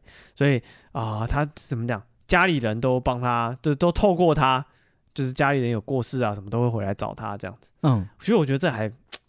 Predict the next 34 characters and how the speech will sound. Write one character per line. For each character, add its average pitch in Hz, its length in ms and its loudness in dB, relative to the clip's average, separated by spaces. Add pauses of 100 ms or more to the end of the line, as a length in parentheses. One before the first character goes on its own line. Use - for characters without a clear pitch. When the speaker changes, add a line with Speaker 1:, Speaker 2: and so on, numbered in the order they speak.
(180)
Speaker 1:
不 123 120 -6
错 120 320 -6
欸。 - 40 -20 (360)
Speaker 2:
什 - 120 -2
么 123 80 2
意 127 80 4
思？ 123 160 -6 (240)
Speaker 1:
就 - 120 -6
是 170 280 -2 (380)
如 170 160 0
果 208 160 4
我 123 160 2
的 120 100 -2
亲 151 280 0
人 117 180 -2
过 127 180 0
世 110 260 -4
了， 117 100 -6
Speaker 2:
至 160 160 0
少 117 200 2
有 117 80 0
沟 131 200 2
通 120 200 0
管 95 160 -4
道。 98 200 -4 (760)
Speaker 1:
不 220 80 6
是， 247 80 8
我 165 160 6
会 262 140 6
希 208 220 0
望 202 120 4
他 175 140 0
回 127 160 0
来 113 280 -2